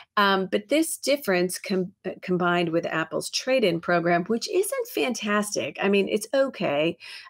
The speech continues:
Um, but if you've got an older phone that you've been hanging on to, you know, you're gonna get twenty-five dollars <laughs> or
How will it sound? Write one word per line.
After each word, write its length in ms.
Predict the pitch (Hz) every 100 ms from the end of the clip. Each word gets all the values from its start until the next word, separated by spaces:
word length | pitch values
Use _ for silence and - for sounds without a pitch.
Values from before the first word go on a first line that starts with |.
| -
Um, 300 | 180 180 175 208
but 120 | 190
if 120 | 196
you've 140 | 277 262
got 160 | 233
an 100 | 190
older 480 | 190 196 196 180 165
phone 480 | 147 180 151 147 156
that 140 | 170 160
you've 140 | 165
been 100 | 156
hanging 360 | 160 156 151 139
on 180 | 151
to, 220 | 160 160 147
you 140 | 180
know, 100 | 156
you're 160 | 175 185
gonna 160 | 175
get 220 | 160 143 _ _ _
twenty-five 500 | - 156 143 151 139
dollars 560 | 151 135 - - - - -
<laughs> 160 | - -
or 220 | - 220